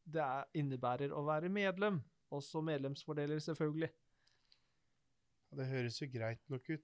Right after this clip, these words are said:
Speaker 2: det, å ta et kurs i ny og ne. Er dette på nettet, så jeg kan sitte hjemmefra, eller sitte på jobben en dag jeg kjeder meg, og bare ta og lære litt mer, eller hvordan er det dette fungerer i
Speaker 1: Per
Speaker 2: praksis?
Speaker 1: per nå så er alt nettbasert, vet du. Det er jo slik at, eh,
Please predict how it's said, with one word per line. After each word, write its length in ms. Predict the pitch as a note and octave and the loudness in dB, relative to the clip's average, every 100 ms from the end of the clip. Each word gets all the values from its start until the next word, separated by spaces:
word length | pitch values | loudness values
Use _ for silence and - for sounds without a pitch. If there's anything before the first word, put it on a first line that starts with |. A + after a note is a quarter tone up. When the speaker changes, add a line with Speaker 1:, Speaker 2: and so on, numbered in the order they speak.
| - | -4
Speaker 2:
det, 220 | B2 D3 | 0 0
å 60 | |
ta 180 | C#3+ B2+ | 0 0
et 120 | C3+ - | 0 -2
kurs 320 | C3 B2 - | -4 -2 -2
i 80 | C#3+ | -2
ny 180 | C#3+ | 0
og 100 | D3+ | 0
ne. 300 | D#3+ F3+ F3 - _ _ _ _ _ _ _ | 0 0 -2 -6 _ _ _ _ _ _ _
Er 120 | C#3+ | 4
dette 180 | D3+ D3 | 6 6
på 100 | C#3+ | 4
nettet, 260 | D#3 C#3 G#3 | 4 2 2
så 80 | F3 | 6
jeg 320 | F3 E3 E3 | 8 8 6
kan 120 | E3+ | 2
sitte 220 | D#3+ D#3 D#3+ | 0 2 4
hjemmefra, 540 | D#3+ C#3+ C3 E3 F3 | 6 6 4 6 8
eller 180 | E3+ E3 | 6 4
sitte 260 | D#3+ D3 C#3+ | 0 0 2
på 100 | D#3+ | 2
jobben 240 | C#3+ C#3+ | 2 2
en 60 | D#3 | 4
dag 140 | C#3+ | 6
jeg 120 | D3 D3+ | 6 2
kjeder 340 | E3+ C3+ C3+ | 4 4 4
meg, 120 | D3 D#3+ | 2 2
og 140 | D#3+ | 2
bare 160 | D#3 D#3 | 2 2
ta 220 | D#3+ D3+ | 4 4
og 80 | D#3+ | 6
lære 240 | D#3+ D3+ | 6 4
litt 160 | E3+ D#3+ | -2 -2
mer, 240 | E3+ F#3+ | 0 0
eller 180 | F#3+ F#3+ | 0 -2
hvordan 280 | F3+ E3+ F3+ | -2 0 2
er 80 | D#3 | 2
det 140 | E3 | 2
dette 160 | D#3+ D#3 | -2 4
fungerer 340 | D#3+ C#3+ C#3 | 6 6 6
i 80 | E3 | 6
Speaker 1:
Per 100 | E3 | 4
Speaker 2:
praksis? 320 | E3 D#3 - - _ _ _ | 2 0 -2 -12 _ _ _
Speaker 1:
per 200 | - B2 | -6 -4
nå 280 | C#3 C#3 D3+ | -2 0 0
så 160 | - D3+ | 4 6
er 60 | |
alt 200 | D3+ D3+ D#3 | 6 6 4
nettbasert, 440 | D3+ D3 C3+ D#3 | 2 2 2 2
vet 120 | D#3+ | 2
du. 100 | D#3+ D3 - _ | 0 -2 -8 _
Det 80 | D3+ | 0
er 140 | C#3+ D3 | 4 6
jo 540 | D#3 D#3+ D#3 D#3 D3+ D#3 | 6 6 4 2 2 0
slik 320 | - C#3+ C#3+ | 0 -2 2
at, 280 | D#3 - - | 0 0 0
eh, 560 | D#3 D3+ D3+ D3+ D3+ | 4 6 6 4 2